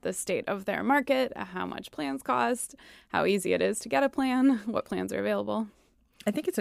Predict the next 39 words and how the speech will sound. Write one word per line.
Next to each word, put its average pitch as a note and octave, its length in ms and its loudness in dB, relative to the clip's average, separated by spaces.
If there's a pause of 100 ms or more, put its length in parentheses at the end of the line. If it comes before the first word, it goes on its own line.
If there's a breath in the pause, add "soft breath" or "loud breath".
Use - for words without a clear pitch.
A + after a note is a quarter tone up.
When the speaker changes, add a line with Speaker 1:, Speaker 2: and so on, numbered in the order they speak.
Speaker 2:
also A#3+ 240 2
gonna G3 220 2
be F3+ 100 0
really G#3+ 320 6
different E3+ 560 0
from - 140 -4
state F#3 300 2
to - 60 -4
state. E3+ 220 6
That's F3+ 220 8
sort C#4 100 8
Speaker 1:
Yeah. A#3+ 60 10
Speaker 2:
of F3 100 2
the E3+ 100 8
takeaway F3 560 6
that D#3+ 120 4
I'm D#3+ 180 4
getting D#3 400 6
is C#3+ 120 0
that, D3 200 2 (320 loud breath)
you F#3 60 4
know, F3 80 8
one F#3+ 180 12
of G#3+ 80 10
the G3 80 10
things G3 240 10
the F#3+ 140 10
Affordable F#3 360 6
Care F3 300 6
Act D#3+ 240 6
was F3 120 2
trying F#3+ 520 2
to E3+ 60 -2
do G3+ 400 8
was E3+ 240 4
create, F#3+ 280 2
I F3 60 6
mean, G3 160 4
they, G3 120 4